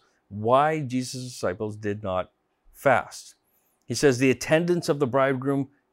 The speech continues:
cannot mourn as long as the bridegroom is with them." Can they? "But the days will come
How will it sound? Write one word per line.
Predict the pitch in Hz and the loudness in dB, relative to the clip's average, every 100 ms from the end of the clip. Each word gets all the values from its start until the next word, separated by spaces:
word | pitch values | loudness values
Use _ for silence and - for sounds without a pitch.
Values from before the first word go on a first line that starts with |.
| _ | _
cannot | - 156 160 160 151 | -4 -2 0 -2 -2
mourn | 127 147 151 117 110 | 0 4 4 4 0
as | 117 113 | -4 -4
long | 123 139 143 | 0 0 0
as | 123 | -2
the | 120 | -2
bridegroom | 107 127 135 127 123 135 | 2 2 2 -2 -2 -2
is | 139 | -2
with | 123 170 - | -2 -4 -6
them." | - - _ _ _ | -18 -18 _ _ _
Can | - 160 117 | -10 -8 -10
they? | - _ _ _ _ _ _ _ _ _ _ _ _ _ _ _ _ _ _ _ _ _ _ _ _ _ - | -14 _ _ _ _ _ _ _ _ _ _ _ _ _ _ _ _ _ _ _ _ _ _ _ _ _ -4
"But | 113 | -2
the | 120 | 0
days | 110 123 147 180 185 165 | 0 4 4 4 0 -6
will | 175 180 | -4 -4
come | 180 - 104 92 | -4 -2 -2 -2